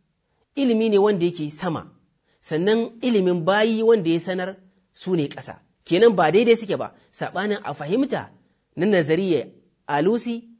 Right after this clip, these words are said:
kana fahimtar kenan ilimin Allah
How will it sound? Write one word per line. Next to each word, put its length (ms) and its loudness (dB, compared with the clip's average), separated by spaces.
kana 260 2
fahimtar 540 0
kenan 360 -6
ilimin 480 0
Allah 360 -6